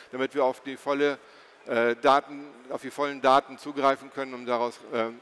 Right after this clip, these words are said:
die entsprechenden Informationen berechnen zu können. Und, äh, was ganz wichtig ist, das werde ich also häufig gefragt, ist,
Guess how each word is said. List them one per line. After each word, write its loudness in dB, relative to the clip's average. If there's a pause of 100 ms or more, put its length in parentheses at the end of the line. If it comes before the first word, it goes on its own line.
(240)
die -2
entsprechenden -4 (200)
Informationen -6
berechnen -2
zu -14
können. -6 (840)
Und, -8
äh, 4 (2750)
was 2
ganz 2
wichtig -2
ist, -4
das -2
werde 4
ich -2
also -2
häufig 0
gefragt, 4
ist, -4